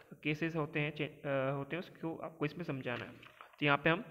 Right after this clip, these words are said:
answer number four के लिए फिर से यहीं से टिक करेंगे। Answer number four, लॉन्ग का भी फ़ोर,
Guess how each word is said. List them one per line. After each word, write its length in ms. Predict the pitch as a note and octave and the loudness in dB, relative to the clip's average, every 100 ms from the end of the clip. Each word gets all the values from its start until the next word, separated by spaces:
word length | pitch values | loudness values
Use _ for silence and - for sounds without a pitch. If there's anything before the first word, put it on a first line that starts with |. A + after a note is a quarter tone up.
| - - - - - - _ _ _ - - - | -14 -16 -20 -20 -20 -20 _ _ _ -20 -20 4
answer 300 | D3 D3+ E3+ | 6 8 4
number 280 | D#3+ D#3 E3+ | 4 6 4
four 380 | E3+ - D3+ D#3 | 4 2 2 6
के 100 | D#3+ | 6
लिए 300 | E3 E3 D#3 | 6 4 2
फिर 220 | - D#3+ | 6 8
से 140 | E3+ | 8
यहीं 100 | D#3 | 8
से 100 | D3 | 8
टिक 220 | D#3 C#3 - | 6 4 4
करेंगे। 280 | B2+ A#2+ - | 0 -2 2
Answer 220 | C3+ C#3 | 4 4
number 220 | C#3+ C#3+ D3 | 4 4 4
four, 520 | - D3+ F#3 - - - - - _ _ - D3+ | 6 6 6 0 -20 -20 -20 -20 _ _ -2 4
लॉन्ग 240 | C#3+ D3 | 4 6
का 120 | D#3+ | 6
भी 100 | E3 | 6
फ़ोर, 560 | E3 F3 A#3 - - | 4 2 2 -2 -16